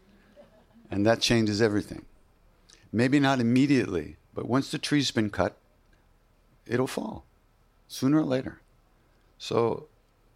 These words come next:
it may not fall at that moment, but you know the tree's been cut, or you don't even know, you just seen it. Seeing is different than knowing. They're two different things. Knowing is a cognitive process. "Now, I understand that.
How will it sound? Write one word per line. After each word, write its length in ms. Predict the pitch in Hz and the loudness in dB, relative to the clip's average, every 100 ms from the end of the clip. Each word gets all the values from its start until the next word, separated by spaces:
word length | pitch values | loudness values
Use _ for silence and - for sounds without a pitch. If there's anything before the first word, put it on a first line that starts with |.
| _ _ _ _ _ _ _ _ _ _ _ _ - | _ _ _ _ _ _ _ _ _ _ _ _ -6
it 80 | 110 | 0
may 160 | 120 | 2
not 180 | 131 131 | 2 0
fall 240 | - 123 117 | 0 0 2
at 100 | 113 | 0
that 180 | 110 | 0
moment, 420 | 101 123 123 - - | 0 -2 -2 -6 -6
but 160 | 92 - _ | -6 -8 _
you 160 | - 98 | -6 -2
know 280 | 98 113 120 | 0 0 0
the 80 | 107 | -4
tree's 340 | - 98 87 | -4 -6 -6
been 180 | 87 85 | -8 -8
cut, 260 | 87 80 - | -8 -10 -8
or 200 | 90 87 - - - - - | -6 -6 -8 -20 -20 -18 -4
you 80 | |
don't 140 | 127 160 | -2 0
even 320 | 151 127 98 | 0 0 2
know, 240 | 104 92 | 2 2
you 140 | 92 92 | 0 -2
just 260 | 113 104 | -2 0
seen 340 | - - 110 85 | 0 0 0 0
it. 140 | - _ _ _ | -4 _ _ _
Seeing 460 | - - 165 160 139 | -2 2 2 4 2
is 140 | 101 | 0
different 260 | 135 117 104 | -2 -2 -2
than 160 | 95 | -2
knowing. 340 | 90 87 71 - _ _ _ _ _ _ _ _ - | -2 -4 -6 -12 _ _ _ _ _ _ _ _ -2
They're 180 | 107 123 | 0 0
two 220 | - 147 | 0 -2
different 320 | 131 - 95 | 0 -2 -4
things. 400 | 82 76 - - _ _ - - - - | -6 -10 -12 -18 _ _ -20 -20 -18 -2
Knowing 520 | 104 135 147 143 135 | 2 4 4 2 2
is 200 | - 101 | 0 0
a 60 | 107 | 0
cognitive 720 | - 113 110 110 110 - - | 0 0 2 -2 -2 -6 -6
process. 560 | 95 80 - - - - - - _ _ _ - - | -4 -4 -4 -6 -10 -12 -20 -20 _ _ _ -20 -8
"Now, 100 | 71 | -2
I 200 | 95 123 | 0 2
understand 600 | 135 95 - 82 73 69 | 0 -2 -4 -4 -4 -6
that. 200 | 78 | -10